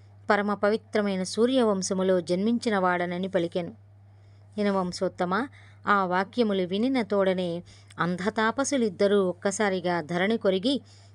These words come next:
అనేకముగా విలపించుచు దశరథుల వారితో ఇట్లనిరి. దశరథ మహారాజా, సూర్యవంశజుడవని నీవు చెప్పగానే మా మనస్సు కొంతవరకు కుదుటపడినది.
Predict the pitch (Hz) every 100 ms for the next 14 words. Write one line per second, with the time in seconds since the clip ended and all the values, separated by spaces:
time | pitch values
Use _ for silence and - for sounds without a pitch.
0 | - 180 269 262 202 190 190 180 170 185
1 | 220 196 196 190 165 - - - 170 185
2 | - 233 190 185 185 180 180 175 190 180
3 | 175 180 175 175 175 - - - - -
4 | 185 208 202 240 190 190 185 190 190 190
5 | 180 175 160 - - - - 277 277 254
6 | 214 202 202 226 190 196 190 185 185 185
7 | 185 185 - 196 - 214 202 185 160 -
8 | - - 185 175 170 202 226 214 196 185
9 | 175 175 185 196 185 185 208 208 185 175
10 | 175 156